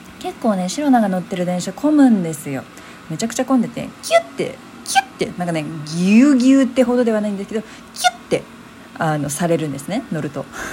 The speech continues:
<laughs> そういう電車にいつもね、乗っているんですけれども、その電車がもうス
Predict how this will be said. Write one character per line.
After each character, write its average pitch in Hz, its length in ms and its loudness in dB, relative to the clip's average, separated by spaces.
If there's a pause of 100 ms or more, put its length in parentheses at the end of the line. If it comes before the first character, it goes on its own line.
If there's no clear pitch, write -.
(160)
<laughs> - 440 -6
そ - 140 -4
う 269 80 4
い 262 80 4
う 247 40 4
電 240 160 0
車 226 140 0
に 208 140 -2
い 202 40 -4
つ 185 80 -10
も 151 120 -6
ね、 165 100 -2
乗 160 120 -6
っ 151 40 -8
て - 140 -10
い 160 100 -2
る 156 120 -6
ん 147 40 -6
で 131 100 -8
す - 80 -18
け - 100 -12
れ - 60 -12
ど - 120 -10
も、 185 180 0 (500)
そ 190 220 -2
の 254 140 6
電 240 280 4
車 214 200 -4
が 156 80 -6
も 143 80 -4
う 143 40 -6
ス - 360 -12